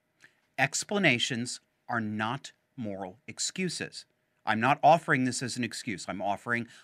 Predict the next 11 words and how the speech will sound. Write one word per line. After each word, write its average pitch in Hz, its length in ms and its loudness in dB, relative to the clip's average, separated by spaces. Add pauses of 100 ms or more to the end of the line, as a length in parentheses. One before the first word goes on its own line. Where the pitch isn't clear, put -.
a 127 80 -2
mechanical 120 680 -2
explanation 113 720 0 (180)
for - 220 -8
understanding, 101 920 -4 (320)
not 104 320 -2
getting 113 260 0
somebody 107 360 -4
off 104 220 0
the 113 100 -8
hook. - 280 -14